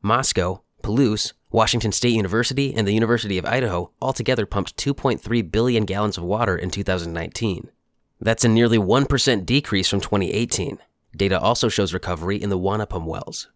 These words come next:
Executive manager for the committee, Corey Woodley, said twenty twenty could see a significant drop in water use, in large part because of the covid nineteen pandemic.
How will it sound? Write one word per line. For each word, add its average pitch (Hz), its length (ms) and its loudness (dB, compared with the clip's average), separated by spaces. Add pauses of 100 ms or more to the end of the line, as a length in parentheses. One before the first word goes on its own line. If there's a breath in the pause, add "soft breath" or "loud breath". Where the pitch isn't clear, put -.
(460)
Executive 101 480 -2
manager 104 400 0
for - 120 -6
the 95 80 -4
committee, 98 340 0
Corey 90 340 0
Woodley, 90 540 -4
said 95 220 0
twenty 104 260 2
twenty 107 340 0
could 127 200 -4
see 131 180 0
a 110 60 4
significant 107 560 -2
drop 113 320 0
in 95 100 0
water 110 220 2
use, 85 400 -4
in 101 200 2
large 123 240 0
part 92 220 0
because 98 220 -2
of 87 60 -6
the 98 60 -2
covid 104 280 0
nineteen 101 400 0
pandemic. - 600 -8